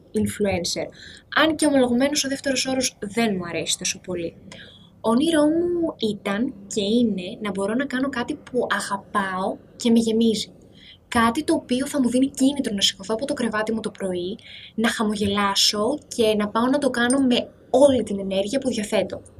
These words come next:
Αυτός, λοιπόν, ήταν ο στόχος μου και το όνειρό μου. Πηγή έμπνευσής μου ήταν, ε, το YouTube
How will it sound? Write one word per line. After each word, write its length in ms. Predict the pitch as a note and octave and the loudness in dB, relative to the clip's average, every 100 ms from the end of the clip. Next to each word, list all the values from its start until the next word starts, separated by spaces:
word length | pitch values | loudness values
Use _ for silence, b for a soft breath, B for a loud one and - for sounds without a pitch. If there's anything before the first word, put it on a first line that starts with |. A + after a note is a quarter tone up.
| - - _ _ _ - | -20 -20 _ _ _ -8
Αυτός, 280 | - F#4+ C4 | 2 2 4
λοιπόν, 280 | G#3 F3+ | 0 -4
ήταν 180 | F3 F#3 | -10 -8
ο 40 | F3+ | -8
στόχος 340 | - G#3+ D4 | -4 -4 -2
μου 80 | D#4 | -4
και 100 | C#4 | -4
το 100 | B3+ | -2
όνειρό 320 | B3 A#3+ G3+ | 0 2 0
μου. 180 | F3 - - B B B B _ _ | -4 -10 -20 B B B B _ _
Πηγή 300 | A#3 G3+ E4 | -2 4 6
έμπνευσής 580 | G4+ D4+ - G#3+ G3+ G3+ | 6 2 2 2 2 0
μου 260 | G#3+ E4 - | -4 -6 -6
ήταν, 320 | - C4 F4 F4 F4 | -4 -2 0 0 2
ε, 420 | F4 E4+ D#4+ D4+ | 2 4 2 2
το 80 | - | 0
YouTube 580 | A3 G#3+ - G3+ A3 B3+ | -2 -4 -2 0 0 -4